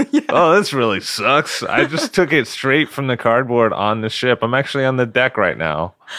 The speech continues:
Speaker 2: in the chaise lounge,
Speaker 1: Yep.
Speaker 2: and I don't like your wine."
Speaker 1: So, um, so yeah, and, and I think that the more time you spend, you know, Doug travels a lot in,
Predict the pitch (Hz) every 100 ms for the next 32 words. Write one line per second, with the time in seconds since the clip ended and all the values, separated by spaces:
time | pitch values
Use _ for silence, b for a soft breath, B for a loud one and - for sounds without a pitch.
0 | - 113 110 117 120 113 113 98 87 92
1 | 107 85 87 92 90 90 85 73 - -
2 | 233 226 185 - 190 170 160 156 151 147
3 | 143 - - 285 311 160 147 - 214 -
4 | 233 233 285 269 - 202 190 202 214 -
5 | 170 170 165 - 160 156 160 - - 185
6 | 165 143 147 143 147 - - _ - 151
7 | 143 143 135 143 - - 123